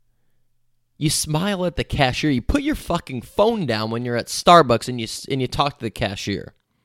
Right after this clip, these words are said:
And you smile and you make a joke. You hold the door open for someone. It's the process in, in life of becoming a better person, becoming the ultimate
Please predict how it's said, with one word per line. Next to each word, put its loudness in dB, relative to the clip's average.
And -8
you -10
smile -6
and -12
you -6
make -6
a -10
joke. -4
You -4
hold 0
the -4
door 8
open -6
for -16
someone. -12
It's -4
the 4
process -2
in, -6
in 0
life 2
of -6
becoming -2
a -2
better -4
person, -8
becoming 2
the -6
ultimate 4